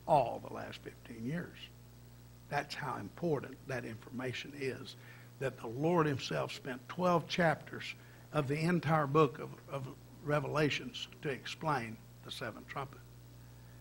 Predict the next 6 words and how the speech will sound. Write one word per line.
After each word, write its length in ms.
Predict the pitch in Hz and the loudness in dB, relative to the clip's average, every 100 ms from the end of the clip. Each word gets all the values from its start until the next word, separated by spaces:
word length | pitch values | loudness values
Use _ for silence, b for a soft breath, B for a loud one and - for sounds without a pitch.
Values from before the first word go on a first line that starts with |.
| B B B - - - - - 143 | B B B -20 -20 -20 -20 2 12
That 380 | 165 180 - | 12 12 8
last 380 | 160 170 165 - - | 10 12 10 6 4
hour 480 | 185 185 139 127 127 - 151 | 10 10 10 4 -2 -4 0
is 180 | 139 | 2
when 240 | 139 151 147 | 6 6 8
this 420 | 143 139 - | 6 6 -2